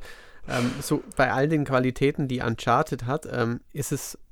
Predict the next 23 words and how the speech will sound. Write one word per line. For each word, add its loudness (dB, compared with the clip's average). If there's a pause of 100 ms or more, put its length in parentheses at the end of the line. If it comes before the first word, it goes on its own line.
halt -6
noch 0
was -2
anderes. -2
Es -4
ist -4
vielmehr 2
ein 0 (420)
Krach, 2
Bumm, -2
Baller, 4
lustig, -2
gute -2
Laune, 2 (160)
Entertainment, -2
Videospiel. -6
Insofern, 2 (380)
ja, 4 (160)
um 4
jetzt 4
halt 6
dann 4 (100)
nochmal, 2